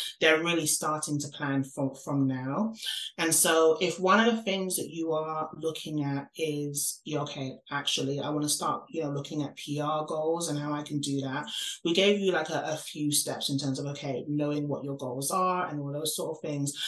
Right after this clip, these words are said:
But specifically, I think another question that I get a lot is, "Okay, but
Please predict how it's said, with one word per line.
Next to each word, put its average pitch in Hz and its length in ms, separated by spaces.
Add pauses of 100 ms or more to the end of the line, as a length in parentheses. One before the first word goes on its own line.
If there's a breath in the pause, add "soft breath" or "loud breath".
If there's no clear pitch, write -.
(200 loud breath)
But 170 140
specifically, 156 1300
I 160 120
think 165 240
another 165 340
question 160 540
that 147 160
I 147 100
get 143 220
a 143 80
lot 143 240
is, 143 180
"Okay, 160 220 (160)
but 147 240